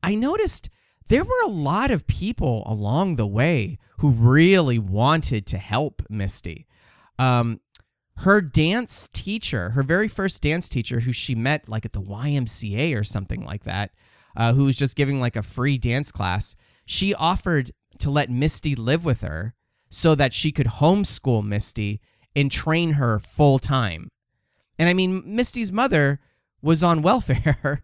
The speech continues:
<laughs> okay? Uh, they had no money, no resources. So,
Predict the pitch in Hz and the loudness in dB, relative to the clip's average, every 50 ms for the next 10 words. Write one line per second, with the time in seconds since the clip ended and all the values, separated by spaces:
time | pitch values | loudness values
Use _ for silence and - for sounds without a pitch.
0 | _ - - - _ - - 131 127 - 135 123 131 139 135 _ _ _ _ _ | _ -20 -20 -20 _ -6 -4 -4 -2 0 0 0 0 -2 -4 _ _ _ _ _
1 | _ _ - 127 123 123 123 127 127 151 156 165 175 180 180 156 151 160 185 180 | _ _ -4 -2 0 0 0 0 0 0 2 2 2 0 0 0 0 0 0 0
2 | 151 135 139 143 135 127 139 170 160 143 127 120 - - 123 110 110 - - 123 | 0 0 0 0 0 0 0 0 0 0 0 0 0 0 0 0 -2 -2 -2 -2
3 | 123 123 120 - - - - - - - - 147 143 139 139 135 135 135 | -2 -2 -2 -2 -4 -4 -2 0 2 2 2 2 2 2 2 0 0 -2